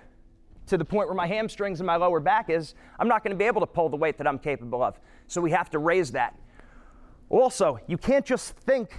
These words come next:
I can't, I can't say this enough times, you can't just think about your mindset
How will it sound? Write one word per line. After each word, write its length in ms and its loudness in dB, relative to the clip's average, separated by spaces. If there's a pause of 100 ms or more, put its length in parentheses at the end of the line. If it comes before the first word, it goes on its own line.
(120)
I 120 2
can't, 260 0
I 60 0
can't 240 0
say 160 4
this 160 0
enough 220 2
times, 280 0
you 100 -8
can't 260 -2
just 240 -6
think 400 -2
about 300 0
your 120 -2
mindset 500 -2